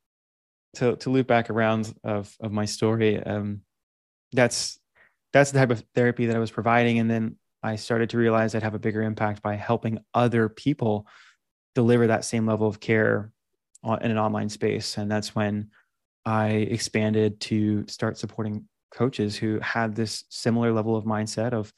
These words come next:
"I wanna support the full being as, in, like, a holistic way." And, um, yeah, that's,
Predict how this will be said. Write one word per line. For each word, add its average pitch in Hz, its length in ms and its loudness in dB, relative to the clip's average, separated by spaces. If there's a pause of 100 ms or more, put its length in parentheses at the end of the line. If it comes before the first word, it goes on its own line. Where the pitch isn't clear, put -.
(420)
"I 113 80 2
wanna 110 400 2
support 113 420 -4
the 110 60 -6
full 110 300 0
being 110 360 0
as, 110 220 -6
in, 107 80 -6
like, 104 120 -6
a 107 40 -8
holistic 107 560 0
way." 113 300 0 (540)
And, 107 560 0
um, 104 480 -2 (1500)
yeah, 127 160 4
that's, - 320 -4